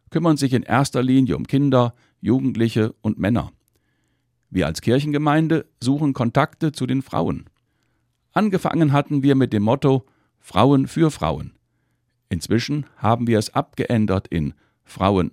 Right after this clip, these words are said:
mit Frauen. Denn aus den Treffen der Frauen haben sich zahlreiche persönliche Kontakte ergeben. Das bereichert alle. Die einen, weil sie Unterstützung erfahren bei Wegen zu Behörden, zum Arzt, ins Krankenhaus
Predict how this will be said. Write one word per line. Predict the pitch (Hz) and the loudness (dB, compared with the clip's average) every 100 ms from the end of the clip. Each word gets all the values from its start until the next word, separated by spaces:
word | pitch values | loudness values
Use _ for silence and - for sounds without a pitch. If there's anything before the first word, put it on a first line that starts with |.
| - | -2
mit | 151 - | -4 -4
Frauen. | - 69 - - _ _ _ _ _ _ _ 135 | -10 -10 -10 -18 _ _ _ _ _ _ _ 2
Denn | 156 | 4
aus | 151 | 4
den | 143 127 | 2 0
Treffen | 175 196 190 | 2 0 0
der | 135 | -2
Frauen | - 143 185 170 | 0 0 2 2
haben | 139 147 139 | 2 2 0
sich | 127 | -2
zahlreiche | - 139 165 151 147 143 | 2 2 2 2 2 0
persönliche | - 107 107 135 151 143 127 | -2 0 2 2 2 -2 -4
Kontakte | 113 110 156 - - | -4 -4 -6 -6 -4
ergeben. | 87 - 73 - - _ _ _ _ _ _ | -4 -4 -4 -6 -12 _ _ _ _ _ _
Das | - 104 | -4 -4
bereichert | - 107 113 127 - - | -4 0 0 0 -4 -4
alle. | 92 - _ _ _ _ _ _ - | -6 -6 _ _ _ _ _ _ -10
Die | - | -2
einen, | 160 196 190 170 _ _ - | 0 0 -2 -4 _ _ -2
weil | 117 123 | 0 2
sie | 104 | 2
Unterstützung | 113 98 - 180 165 151 | 2 0 -2 -2 0 0
erfahren | 135 135 131 131 127 131 | 0 0 2 2 0 -2
bei | - 80 | -4 0
Wegen | 127 143 135 127 135 | 2 2 0 -4 -6
zu | - | -6
Behörden, | 71 123 139 131 113 - _ _ | -4 0 2 2 -2 -6 _ _
zum | - - | -14 -6
Arzt, | 107 127 - - _ | -2 -2 -4 -12 _
ins | - - | -18 -8
Krankenhaus | - 143 - 123 117 113 | -2 -2 -2 -2 0 -2